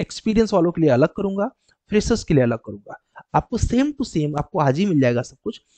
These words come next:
same to same आपको edit करना है और दो दिन के बाद आपको submit करना है। आपके मैं resumes देखूंगा, फिर उसमें जो चेंजिंग रहेगी फिर से करेंगे। टोटल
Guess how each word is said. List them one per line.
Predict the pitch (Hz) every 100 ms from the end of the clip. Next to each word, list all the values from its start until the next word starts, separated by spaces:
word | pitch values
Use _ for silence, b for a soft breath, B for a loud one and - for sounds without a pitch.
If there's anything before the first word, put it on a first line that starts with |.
| b _
same | - 226 285
to | 285
same | - 220 208
आपको | 160 -
edit | - 143 214
करना | - 170 160
है | 175 247 _
और | 185
दो | 170 277
दिन | 277 226
के | 196
बाद | 160 160
आपको | 147 -
submit | - 120 135 -
करना | 135 123
है। | 131 160 226 B B B _ -
आपके | 156 - -
मैं | 240 180
resumes | 143 135 147 175
देखूंगा, | 185 180 190 214 226 _ _
फिर | 240
उसमें | 220 240
जो | 185
चेंजिंग | 180 165 170 254 247
रहेगी | 233 226
फिर | 214 - 131
से | 156
करेंगे। | - 127 123 131
टोटल | - _ _ _ 190 185 240